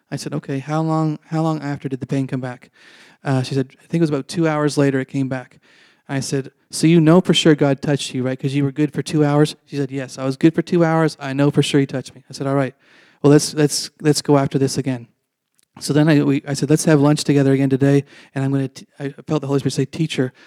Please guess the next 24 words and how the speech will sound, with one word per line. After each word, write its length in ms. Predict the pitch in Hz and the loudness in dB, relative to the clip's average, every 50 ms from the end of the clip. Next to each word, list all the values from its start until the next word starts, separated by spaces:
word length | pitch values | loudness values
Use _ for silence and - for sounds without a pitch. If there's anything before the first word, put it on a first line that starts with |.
| _ _ - | _ _ -4
about 180 | 143 139 131 131 | 0 0 0 0
speaking 320 | - - - 151 143 147 | -2 0 0 0 0 0
to 80 | 135 135 | -2 -2
the 80 | 131 | -2
mountain 380 | 127 135 131 135 131 131 127 120 _ _ _ _ _ _ _ _ _ _ _ _ _ _ - | -4 -6 -8 -8 -10 -12 -16 -16 _ _ _ _ _ _ _ _ _ _ _ _ _ _ -14
that 120 | - - - | -12 -8 -4
you 60 | 143 | -4
guys 120 | 135 135 | -4 -2
have 100 | 131 123 | -4 -4
heard." 260 | 151 143 131 123 - - _ _ _ _ _ _ _ _ _ _ _ _ _ _ _ _ _ _ _ | -4 -4 -4 -4 -8 -14 _ _ _ _ _ _ _ _ _ _ _ _ _ _ _ _ _ _ _
So 280 | - - 151 143 143 135 | -2 2 4 4 4 4
we 120 | 135 143 | 4 6
don't 140 | 156 165 170 | 6 6 4
speak 240 | - - - 165 - | 4 2 0 2 2
to 100 | 156 135 | 2 2
God 220 | 147 147 151 147 | 2 2 2 2
about 160 | 139 143 143 | 2 2 2
our 80 | 143 143 | 2 0
problems. 420 | - - 156 156 151 143 139 131 | 0 2 2 2 2 2 0 0
We 80 | 139 139 | -2 -4
speak 200 | 139 - 156 147 | -2 -2 -2 -2
to 60 | - | -2
the 100 | - 139 | -2 -2
mountain 440 | 135 143 147 143 139 139 131 135 | 0 0 0 0 -2 -2 -6 -8